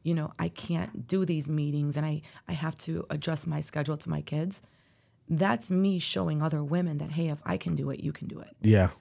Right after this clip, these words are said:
Speaker 1: So I want other women to know that the power is in you. Like, whatever you decide to do
Speaker 2: Mm-hmm.
Speaker 1: is what you're gonna do.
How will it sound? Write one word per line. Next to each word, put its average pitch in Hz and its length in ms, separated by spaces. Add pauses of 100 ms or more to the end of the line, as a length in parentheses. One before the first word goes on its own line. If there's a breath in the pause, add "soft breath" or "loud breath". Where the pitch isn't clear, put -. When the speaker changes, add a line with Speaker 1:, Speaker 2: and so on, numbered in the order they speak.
(540)
Speaker 1:
So - 220
I 190 100
want 196 180
other 190 220
women 160 240
to 165 100
know 160 380
that 156 360
the 151 120
power 185 420
is 147 160
in 143 180
you. 175 220 (160)
Like, 151 200
whatever 160 260
you 160 260
decide 208 380
to 226 60
do 240 340 (120 soft breath)
Speaker 2:
Mm-hmm. 127 300 (160)
Speaker 1:
is 151 140
what 165 180
you're 165 100
gonna 156 140
do. 160 340